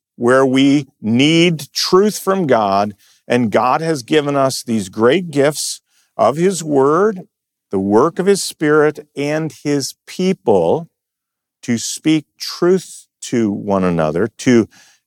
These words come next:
exhort and encourage one another while it's called today, that we have an obligation to be,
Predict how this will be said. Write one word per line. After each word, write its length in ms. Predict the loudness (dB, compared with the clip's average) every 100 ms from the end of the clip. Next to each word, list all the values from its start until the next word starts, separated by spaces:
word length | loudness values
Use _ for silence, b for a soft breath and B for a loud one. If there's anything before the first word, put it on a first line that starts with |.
| -4
exhort 680 | -4 -2 0 2 4 2 -6
and 160 | -8 -6
encourage 760 | -4 -8 -6 -2 0 -2 -4
one 260 | -8 -4 -4
another 580 | -2 -2 -2 -2 -2 -2
while 300 | 2 2 0
it's 160 | -4
called 480 | -10 -4 0 0 -2
today, 600 | -6 -4 -2 -2 -4 -10 -14 _ _ _ _ _ _ _ _ _ _ _ 0
that 180 | 0
we 300 | 0 0 2
have 240 | 2 0 0
an 80 | 0
obligation 880 | 0 0 -2 0 0 0 -2 -6
to 240 | -4 -2 -2
be, 340 | 2 2 2